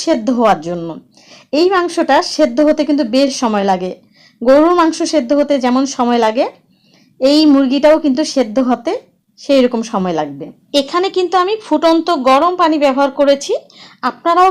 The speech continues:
কিন্তু এ পর্যায়ে গরম পানিটা ব্যবহার করবেন। এবার ঢেকে রান্না করব সেদ্ধ হওয়া না পর্যন্ত। মাংসটা ভালোভাবে সেদ্ধ হয়ে গেছে, আমার মাংস প্রায় হয়ে গেছে। আমি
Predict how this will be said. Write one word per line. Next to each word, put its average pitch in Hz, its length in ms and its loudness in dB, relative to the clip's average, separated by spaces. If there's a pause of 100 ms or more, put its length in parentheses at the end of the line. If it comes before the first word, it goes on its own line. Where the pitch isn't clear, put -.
কিন্তু 320 220 -2 (140)
এ 294 40 2 (100)
পর্যায়ে 285 340 2 (160)
গরম 294 320 2
পানিটা 262 300 2 (280)
ব্যবহার 214 320 2 (100)
করবেন। 170 280 -4 (720)
এবার 311 320 2
ঢেকে 285 260 0
রান্না 269 380 0
করব 302 160 -2 (140)
সেদ্ধ 262 200 0 (100)
হওয়া 311 140 0
না 285 160 0 (120)
পর্যন্ত। 185 420 -8 (800)
মাংসটা 294 460 0 (140)
ভালোভাবে 302 420 4 (100)
সেদ্ধ 269 200 0 (120)
হয়ে 294 200 6
গেছে, 269 200 -2 (120)
আমার 262 220 2
মাংস 247 200 -2 (260)
প্রায় 254 300 4 (140)
হয়ে 269 280 4
গেছে। 254 240 -2 (840)
আমি 262 240 0